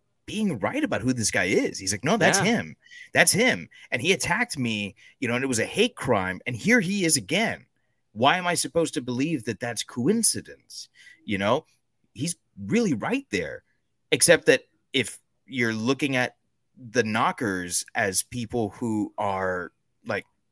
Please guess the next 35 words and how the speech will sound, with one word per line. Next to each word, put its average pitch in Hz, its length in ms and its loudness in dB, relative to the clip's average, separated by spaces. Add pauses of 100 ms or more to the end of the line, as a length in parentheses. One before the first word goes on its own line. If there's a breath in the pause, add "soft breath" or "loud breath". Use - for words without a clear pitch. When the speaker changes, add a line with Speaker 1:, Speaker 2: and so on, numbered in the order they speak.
(120)
Speaker 1:
there 110 540 2
with 107 340 -4 (840 loud breath)
glorious 127 600 4
purpose, - 840 0 (1700)
then 104 120 -6
it 113 100 -10
kind 180 220 -4
of 160 80 -2
is 247 120 2
coincidence. - 760 -8 (240)
You 117 120 -4
know, 139 140 2
so, 147 200 0
so 147 320 0
who, 220 220 -4
who 233 220 -2
really 202 340 -4
knows 165 280 4
here? 160 260 6
I 127 140 6
love 139 520 2
that, 123 220 2
you 127 120 -2
know, 123 100 -2
we 139 140 -6
can 139 180 -6
bounce 120 360 0
ideas 110 360 -6
back 107 240 -4
and 92 120 -14
forth 98 300 -10
off 92 160 -6
of 90 100 -18
each 90 200 -12
other, 87 220 -10